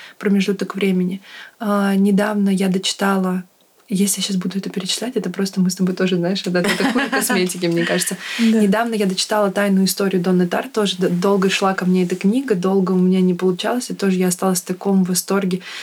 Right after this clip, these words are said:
Speaker 1: соединения вот этой вот, э, античной, э, мифологии, греческой мифологии с, э,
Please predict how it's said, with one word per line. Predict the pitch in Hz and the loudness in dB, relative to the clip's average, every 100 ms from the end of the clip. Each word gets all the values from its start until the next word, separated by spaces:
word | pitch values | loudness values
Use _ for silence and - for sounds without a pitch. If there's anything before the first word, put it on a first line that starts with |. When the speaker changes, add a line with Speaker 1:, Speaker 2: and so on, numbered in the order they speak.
| - | -6
Speaker 1:
соединения | - 202 185 196 202 196 185 | -2 2 2 4 4 2 2
вот | 180 | 0
этой | 196 190 | -2 0
вот, | 185 185 - | -2 -2 -2
э, | 196 190 185 - - | 0 0 -2 -10 -4
античной, | 190 190 185 208 196 - 190 190 185 185 180 | 2 2 2 -2 -2 0 2 2 2 2 0
э, | 196 190 185 185 | -2 0 0 2
мифологии, | 185 190 185 185 220 196 185 | 2 2 0 2 2 0 0
греческой | 190 185 - - 180 | 0 0 -2 0 2
мифологии | 185 180 185 202 233 196 190 - - - | 2 2 2 2 0 0 -4 -4 -14 -6
с, | - - - | -2 -2 0
э, | 196 190 190 190 | 0 0 0 0